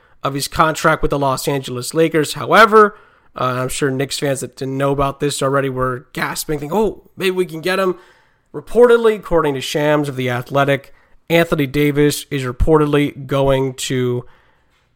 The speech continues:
re-sign with the Los Angeles Lakers with a brand new deal after winning his first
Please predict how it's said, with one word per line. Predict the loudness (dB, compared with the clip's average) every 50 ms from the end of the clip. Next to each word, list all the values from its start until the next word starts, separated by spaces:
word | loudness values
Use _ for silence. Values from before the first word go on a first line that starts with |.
| _ -10
re-sign | -2 2 2 4 4 4 4 6 6 6 6 4 0 -6 -14 -20 _ _ -8
with | -6 -4 -2
the | 0
Los | 0 0 0 -2 -2 -2
Angeles | -2 -2 -2 -2 -4 -6 -4 -4 -4 -4
Lakers | -2 -2 -2 -2 -2 -2 -2
with | -4 -6
a | -6
brand | -4 -2 0 0 2 2 0
new | -2 -2
deal | -4 -2 -2 0 2 2 4 2 2 0 0 -4 -8 _ _ _ _ -4
after | -2 -2 0 0 0 -2 -2 0
winning | 0 0 0 0 0 0
his | -2 -4 -6
first | -4 0 2 2 2 2 -2 -6